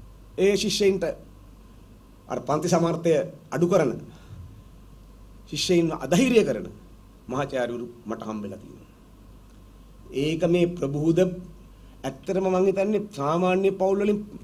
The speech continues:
දුප්පත් පවුල් වලින් ඇවිල්ලා තැනට ආපු අය තමයි දරුණුම වෙන්නේ. හොඳට බලන්න.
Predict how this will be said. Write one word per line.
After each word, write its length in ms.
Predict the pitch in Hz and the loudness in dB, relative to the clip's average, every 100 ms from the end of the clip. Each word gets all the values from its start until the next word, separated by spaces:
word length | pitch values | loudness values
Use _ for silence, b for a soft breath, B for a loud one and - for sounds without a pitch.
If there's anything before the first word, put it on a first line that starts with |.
| - - | -18 -12
දුප්පත් 440 | 139 - 196 190 | -10 -4 -2 0
පවුල් 240 | - 196 196 | 2 4 4
වලින් 220 | 202 202 | 2 4
ඇවිල්ලා 300 | 196 196 180 | 2 2 2
තැනට 200 | 190 190 | 2 4
ආපු 200 | 190 180 | 4 4
අය 140 | 202 | 2
තමයි 200 | 196 240 160 | 4 0 4
දරුණුම 380 | 185 226 214 | 6 8 6
වෙන්නේ. 360 | 135 104 - - - - - - - - - - - - - - - - - - - - - - - - - - - | 2 -2 -12 -16 -18 -20 -20 -20 -20 -20 -20 -20 -20 -20 -20 -20 -20 -20 -20 -20 -20 -20 -20 -20 -20 -20 -20 -20 -12
හොඳට 260 | 175 254 | -2 2
බලන්න. 300 | 254 214 - | 2 0 -2